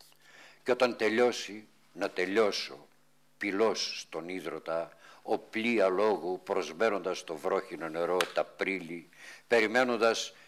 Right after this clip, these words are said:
κι όποιον διψάσει παρελθόν να τον ποτίσω. Η Στράτα. Για να διαβείς εδώ ψηλά,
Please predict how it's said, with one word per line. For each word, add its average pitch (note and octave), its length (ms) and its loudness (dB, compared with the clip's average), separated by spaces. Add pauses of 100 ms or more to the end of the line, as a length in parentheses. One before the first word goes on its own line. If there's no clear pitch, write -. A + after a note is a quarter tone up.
(140)
κι - 80 2
όποιον G#2+ 380 0
διψάσει F2+ 880 -2
παρελθόν E2+ 720 -2
να D2+ 100 -12
τον D2 200 -16
ποτίσω. - 520 -10 (3500)
Η - 80 -14
Στράτα. - 560 0 (2000)
Για G#2 140 -2
να A2 120 4
διαβείς G#2 680 0
εδώ G#2+ 360 2
ψηλά, G2+ 720 4